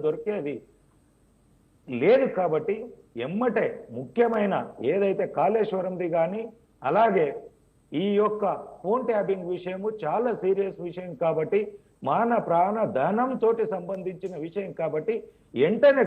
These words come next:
కేంద్ర ప్రభుత్వాన్ని దర్యాప్తు సంస్థలతోటి దర్యాప్తు చేయాలని చెప్పేసి immediately కాంగ్రెస్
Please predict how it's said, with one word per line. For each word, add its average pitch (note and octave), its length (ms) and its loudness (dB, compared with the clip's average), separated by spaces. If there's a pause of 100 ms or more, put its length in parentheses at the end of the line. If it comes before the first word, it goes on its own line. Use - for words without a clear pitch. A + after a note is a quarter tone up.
కేంద్ర A3 260 4 (100)
ప్రభుత్వాన్ని F#3+ 680 2 (520)
దర్యాప్తు A#3+ 440 4 (100)
సంస్థలతోటి G3+ 720 -2 (100)
దర్యాప్తు G#3 460 4
చేయాలని F#3 480 -2
చెప్పేసి E3 420 -4 (460)
immediately G#3+ 520 4 (120)
కాంగ్రెస్ A3 440 2